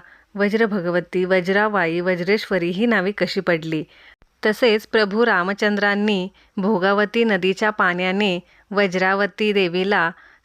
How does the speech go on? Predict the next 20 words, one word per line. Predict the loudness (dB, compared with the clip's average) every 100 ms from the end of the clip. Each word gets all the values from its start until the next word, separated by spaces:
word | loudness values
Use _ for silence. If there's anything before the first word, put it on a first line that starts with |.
| -2
स्नान | 0 2 0
घालून | -2 -2 0 0 -2
तिची | -2 -4 -4 -2 -2 -4 _
प्रतिष्ठापना | -2 0 -2 -2 -4 -4 -2 -2 -2 -2
केली | -2 -2 -4 -8 _ -20 -4
आणि | 0 2 0 -2 -4
पुढे | 0 0 2
मच्छिंद्रनाथ | 0 -2 -6 -2 0 2 2 0 -6
हे | -8
देवीचे | -2 0 0 -2 -2 -2
निरोप | 2 0 0
घेऊन | 0 0 2 2 0 -6 _ _ -6
उत्तर | -6 -2 -2
भारतात | 0 -2 -2 -2 -2 -2
निघाले. | -4 -4 -4 -2 -4 -6 -20 -20 _ _
या | 0 2 2
अध्यायामध्ये | 0 -4 -4 -2 -2 -2 -2
आपण | -2 -2 -6
पाहणार | -2 -4 -2 0
आहोत, | 0 -2 -4 -6